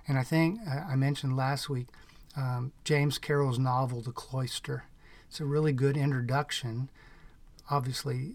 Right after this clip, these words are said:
um, you know, in a more narrative format, but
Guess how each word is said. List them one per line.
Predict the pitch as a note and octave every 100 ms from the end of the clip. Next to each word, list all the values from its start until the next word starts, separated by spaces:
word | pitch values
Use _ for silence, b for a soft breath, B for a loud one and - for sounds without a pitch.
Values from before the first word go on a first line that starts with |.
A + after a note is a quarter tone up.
| -
um, | B2+ A#2+ B2 F3+ G3 - -
you | C#3+
know, | B2 A#2+ A#2+ F#3+ F#3+
in | B2
a |
more | B2+ C3
narrative | B2+ C3 C3 B2
format, | - C#3+ D3 B2 A2+ B2 - -
but | D#3+